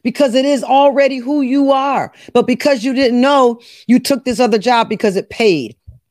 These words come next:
You took this other job because it paid well. You took this job because you had no choice. The kids gotta eat. I gotta live. I gotta pay for a roof over my head. But now that you're getting to know yourself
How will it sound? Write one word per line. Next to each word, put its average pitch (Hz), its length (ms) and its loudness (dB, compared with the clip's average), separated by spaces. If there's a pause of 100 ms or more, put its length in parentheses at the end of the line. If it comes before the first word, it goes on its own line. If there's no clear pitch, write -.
(360)
You 196 100 2
took 240 200 -2
this 254 160 -8
other 240 180 0
job 226 300 -2
because 214 280 -4
it - 160 -4
paid 226 280 0
well. 170 540 0 (340)
You 202 80 2
took 240 260 -2
this 262 140 -2
job 247 300 0
because 190 220 -4
you 208 100 -2
had 214 220 -2
no 208 180 -6
choice. 175 600 -2
The 156 120 -2
kids 196 340 -2
gotta 208 340 -2
eat. 170 280 -2
I 165 100 -2
gotta 196 320 -2
live. 175 380 2
I 156 140 0 (240)
gotta 214 220 0
pay 208 220 -2
for 180 240 0
a 170 60 0
roof 208 280 2
over 180 220 2
my 170 220 0
head. 156 360 -2 (260)
But 220 140 0
now 247 220 -2
that 285 220 -2
you're 269 80 -4
getting 247 300 -2
to 226 60 -2
know 240 200 2
yourself 202 680 -2